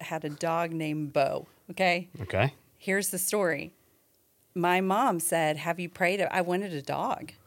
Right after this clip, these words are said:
Speaker 1: and we had no money. She's like, "Have you prayed about it?" And so I prayed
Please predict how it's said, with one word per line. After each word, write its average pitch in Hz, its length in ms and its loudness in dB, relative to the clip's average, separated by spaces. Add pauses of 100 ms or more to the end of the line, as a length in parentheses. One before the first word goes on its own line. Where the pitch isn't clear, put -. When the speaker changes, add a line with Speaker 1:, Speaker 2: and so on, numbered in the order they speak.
Speaker 1:
and 165 80 -10
we 165 80 -2
had 165 160 -6
no 156 140 -2
money. 160 400 -4 (1000)
She's 185 240 -4
like, 165 140 -4
"Have 170 120 -6
you 170 80 -8
prayed 185 260 -4
about - 240 -6
it?" - 160 -12 (120)
And 180 160 -6
so 175 260 -6
I 180 200 -4
prayed 160 540 -6